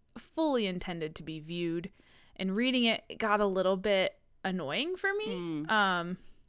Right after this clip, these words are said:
Speaker 1: just 'cause I'm like, "Yes, this, the dialogue's so snappy, so good," but,
Speaker 2: Mm-hmm.
Speaker 1: like, mm,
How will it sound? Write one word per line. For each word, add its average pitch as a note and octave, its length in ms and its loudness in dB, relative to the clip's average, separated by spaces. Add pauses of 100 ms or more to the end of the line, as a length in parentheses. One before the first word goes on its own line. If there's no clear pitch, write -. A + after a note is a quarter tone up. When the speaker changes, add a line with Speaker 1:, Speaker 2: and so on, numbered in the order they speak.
(220)
Speaker 1:
just G3 120 -6
'cause A#3+ 140 0
I'm A#3+ 160 4
like, G3 280 -2
"Yes, C4+ 200 4
this, - 300 -4
the G#3 100 0
dialogue's A3 540 6
so D#4+ 160 2
snappy, A#3 520 2
so B3 240 0
good," G3 380 2
but, E3+ 120 -4
Speaker 2:
Mm-hmm. F3 60 -4
Speaker 1:
like, E3 320 -4 (1080)
mm, G#3 480 -4